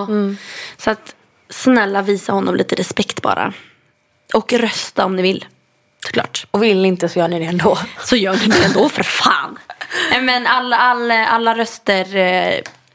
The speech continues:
Speaker 2: betyder ju mycket. Och sen har jag en till, eh, hiss. Ska jag prata lite mer om Benjamin? Nej, vi lämnar det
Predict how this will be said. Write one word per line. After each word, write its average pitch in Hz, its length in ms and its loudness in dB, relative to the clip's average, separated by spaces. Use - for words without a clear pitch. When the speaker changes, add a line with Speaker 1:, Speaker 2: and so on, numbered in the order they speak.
Speaker 2:
betyder 196 460 2
ju 185 140 6
mycket. 190 300 0
Och 320 120 4
sen 320 200 4
har 302 80 2
jag 294 80 4
en 285 100 -2
till, 277 320 4
eh, 208 480 2
hiss. - 560 0
Ska - 120 2
jag 254 80 2
prata 254 180 -2
lite 233 160 -2
mer 254 100 0
om 220 80 0
Benjamin? 202 360 0
Nej, - 140 -6
vi 190 60 2
lämnar 156 260 0
det 92 100 -2